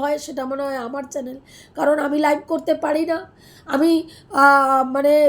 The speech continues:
প্রতিদিন লাইভ করা যেটা বলে, যেটা করে শর্ট রিলস যেটা, সেটা YouTube-এ প্রতিদিন ছাড়তে পারি না, কারণ Facebook-এ একটা রিলস ছাড়ি, তারপরে এখানে দুটো ভিডিও, কোনো সময় তিনটে ভিডিও করি। আমার সেইভাবে সময়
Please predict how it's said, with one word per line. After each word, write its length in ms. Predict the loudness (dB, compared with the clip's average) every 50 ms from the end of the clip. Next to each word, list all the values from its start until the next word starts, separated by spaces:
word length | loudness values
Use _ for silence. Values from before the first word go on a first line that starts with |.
| 2 0 -2 -4
প্রতিদিন 400 | -4 -4 -2 -2 0 0 0 0 2 2 4
লাইভ 160 | 4 4 2 2 2 4
করা 160 | 6 6 6 4 4 2
যেটা 180 | 0 2 0 -2 0 0
বলে, 180 | -2 -2 -2 -4 -4 -4 -4
যেটা 220 | -4 -2 0 -2 -2 -2 -4 -8 -16 -20 _ -20 -20 -20 -18 -14 -12 -12 -12 -10 -6 -2
করে 220 | 0 0 0 0 -2 -4 -10 -18 -20 -20 -20 -20 -10 -2 2
শর্ট 300 | 4 4 4 4 2 0 0 2
রিলস 300 | 4 4 4 4 2 0 -4 -6 -4 -4
যেটা, 280 | -2 -2 0 0 0 0 -2 -4 -12 -20 -10 -4
সেটা 220 | -2 0 2 4 4 4 4
YouTube-এ 360 | 2 0 0 -2 0 0 2 0 0
প্রতিদিন 340 | -2 -4 -4 -6 -6 -6 -6 -4
ছাড়তে 260 | -2 -2 -2 -2 -2 0 0
পারি 140 | 0 0 0 -2
না, 60 | -2 -2 -2
কারণ 180 | -2 -2 -4 -4 -2 0
Facebook-এ 420 | 0 0 0 -2 -6 -4 -2 -2 -2
একটা 140 | -2 -2 -4 -2 0
রিলস 200 | -2 -2 -2 0 0
ছাড়ি, 180 | 2 2 0 0 -2 -2
তারপরে 320 | -2 -2 0 0 0 0 0 -2
এখানে 200 | -4 -6 -6 -6 -6 -6
দুটো 180 | -4 -2 -2 -2 0 -2
ভিডিও, 260 | -2 0 0 0 0 0 -2 -4
কোনো 140 | -8 -8 -8 -6 -4
সময় 200 | -4 -4 -4 -4 -4
তিনটে 240 | -6 -6 -6 -6 -4 -2 -2
ভিডিও 220 | 0 0 0 -2 -2 -4
করি। 160 | -6 -6 -6 -8 -10 -14 -20 -20 -20 -20 -20 -12 -6 -2
আমার 160 | 0 0 0 0 0
সেইভাবে 340 | 0 2 4 4 4 4 2 0 0
সময় 260 | -4 -2 -2 -2 0